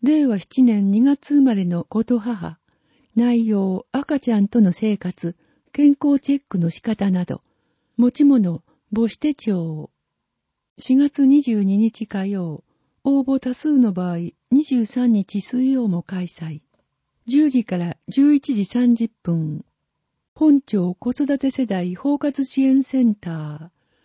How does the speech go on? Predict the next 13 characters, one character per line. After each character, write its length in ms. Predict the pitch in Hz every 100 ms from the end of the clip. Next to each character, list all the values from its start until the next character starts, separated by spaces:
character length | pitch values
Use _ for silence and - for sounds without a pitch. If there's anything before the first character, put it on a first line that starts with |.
| _ -
申 240 | 240 254
し 60 | -
込 100 | 220
み、 220 | 208 190 - _ _
四 180 | - -
月 280 | 269 285 277
十 180 | 247 277
三 260 | - 285
日 280 | 254 202 -
日 320 | 190 190 -
曜 160 | 233 208
か 160 | - 170
ら 180 | 160